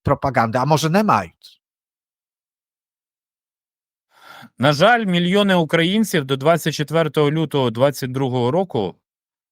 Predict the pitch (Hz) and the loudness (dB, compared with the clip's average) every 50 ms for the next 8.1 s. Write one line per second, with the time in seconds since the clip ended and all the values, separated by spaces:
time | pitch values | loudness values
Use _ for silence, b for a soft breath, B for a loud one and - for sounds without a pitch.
0 | _ _ _ _ - 98 117 120 117 139 165 185 185 170 165 156 139 131 123 110 | _ _ _ _ -6 -2 -2 -2 2 2 4 4 4 4 4 2 2 2 0 -2
1 | _ _ _ - - - - 127 127 131 131 127 120 113 104 90 - _ _ _ | _ _ _ -16 -14 -12 -6 -2 0 2 4 4 4 4 2 0 -2 _ _ _
2 | _ _ _ _ _ _ _ _ - 110 127 131 135 156 175 165 151 139 120 139 | _ _ _ _ _ _ _ _ -6 -2 -2 0 0 0 0 0 -2 -2 -2 -2
3 | 135 139 139 143 135 131 127 107 95 82 73 65 - _ _ _ _ _ _ _ | -2 -2 0 0 -2 0 0 0 -2 -2 -4 -6 -12 _ _ _ _ _ _ _
4 | _ _ _ _ _ _ _ _ _ _ _ _ _ _ _ _ - 196 226 - | _ _ _ _ _ _ _ _ _ _ _ _ _ _ _ _ -4 -4 -4 0
5 | - 226 190 - - 202 202 180 165 175 175 156 147 127 _ _ _ _ _ _ | 0 -2 -2 0 0 2 2 4 4 6 4 4 2 2 _ _ _ _ _ _
6 | _ _ _ - 113 151 175 156 - - - 185 165 127 139 131 117 131 127 120 | _ _ _ -4 -2 0 0 0 -4 -6 -2 -2 0 0 0 -2 0 0 -2 0
7 | - 139 131 127 117 107 120 117 120 120 117 131 120 - - - 160 165 165 180 | 2 0 2 2 2 2 2 0 0 0 0 -2 -6 -6 -4 -4 -4 -2 -2 -2
8 | 196 196 | -2 -4